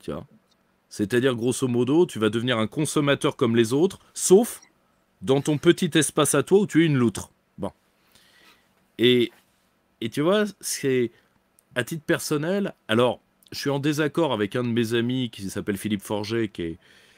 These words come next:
qui est un philosophe, euh, euh, très baigné de Rousseau et de, d'autres auteurs. Je,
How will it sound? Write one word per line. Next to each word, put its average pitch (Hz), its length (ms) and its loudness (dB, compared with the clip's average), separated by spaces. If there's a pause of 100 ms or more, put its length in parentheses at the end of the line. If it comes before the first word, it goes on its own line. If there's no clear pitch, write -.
(180)
qui 82 120 -8
est 87 160 -6
un 90 200 -6
philosophe, 98 720 -2
euh, 85 260 -6 (760)
euh, 85 200 -12
très 110 280 -2
baigné 104 440 2
de 98 80 -6
Rousseau 104 720 0
et 87 160 0
de, 85 260 -10
d'autres 98 440 -8
auteurs. 151 400 -2 (960)
Je, 107 160 -8